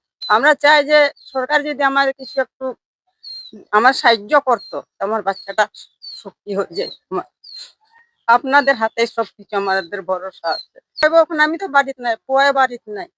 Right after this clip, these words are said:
তখন যদি কোনো দিয়ে পানি আনা যায় তো একলা ঘরে, তো এখানে খাড়া করে রাখলে কিছু একটু শান্তি পায় বাচ্চাটা আমার। আবার এখান থেকে উঠাইয়া আবার ওই দুই দিকে দুইটা বালিশ দিয়া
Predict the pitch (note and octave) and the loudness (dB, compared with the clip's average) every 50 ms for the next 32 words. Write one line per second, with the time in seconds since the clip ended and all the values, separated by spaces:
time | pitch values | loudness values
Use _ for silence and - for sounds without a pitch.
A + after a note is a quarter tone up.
0 | _ _ _ _ - _ _ _ B3 A#3+ D4 D4 C#4+ D#4 B3+ C4+ - D4+ D4+ D4+ | _ _ _ _ -20 _ _ _ -6 -4 -4 -4 -4 -4 -6 -4 -2 -2 -2 0
1 | C#4+ C#4+ D4+ D4+ D4+ - - C4+ B3+ C4 C#4+ D4 C#4+ C#4+ C#4+ B3+ A3 C4 C4 C4+ | 0 0 0 0 0 0 2 2 2 4 4 4 4 4 2 0 -2 -4 -4 -4
2 | - _ _ _ _ _ _ _ - B3+ C4 - - _ _ _ _ _ _ _ | -6 _ _ _ _ _ _ _ -6 -4 -4 -4 -8 _ _ _ _ _ _ _
3 | - A#3+ - B3+ B3+ C4+ A#3+ G3+ G3+ E3+ - - - _ - A#3 A#3 - C4+ C4+ | -4 -2 2 2 2 2 2 0 -4 -6 -6 -10 -14 _ -8 -2 0 0 0 0
4 | B3+ _ B3+ A#3+ C4 B3+ - C4 B3+ B3+ B3+ A#3+ A#3 A#3+ A3+ B3 A3+ - A#3 A3+ | 0 _ 2 4 4 4 2 0 0 0 0 0 0 -4 -10 -12 -12 -10 -8 -8
5 | - - A3+ - - G3+ F#3 F#3 F3+ G#3 G3+ - G3+ F#3+ F#3 E3+ C#3+ - _ F3 | -8 -10 -12 -6 -4 -4 -4 -4 -6 -10 -6 0 0 2 2 0 -2 -4 _ -10
6 | E3 - E3+ D#3+ E3 D#3 - _ _ _ _ _ _ _ _ _ _ _ - F#3+ | -8 -6 -6 -6 -6 -8 -14 _ _ _ _ _ _ _ _ _ _ _ -4 2
7 | - A#3 A#3 B3+ B3+ C4+ C4 A3+ C4+ B3 C4 B3+ A#3 C4 B3+ B3+ C#4 F#4 - _ | 4 4 4 4 2 0 -2 -2 -2 -4 -4 -2 0 2 2 2 2 0 -4 _
8 | - F#3 F#3+ G3+ G#3+ G3+ G3+ - _ _ G3+ G#3+ G#3 G3+ G3 F3+ G3+ B3 A#3+ A#3+ | 0 2 2 2 2 0 -2 -6 _ _ -10 -10 -8 -10 -12 -8 -8 -8 -4 -2
9 | A#3+ B3+ A3 A#3 A#3+ - B3 G#3+ B3 A#3+ B3+ C#4 - _ C4+ C#4+ D4+ | -2 -2 -2 -2 -2 -2 0 2 2 2 2 -2 -6 _ -4 -4 -4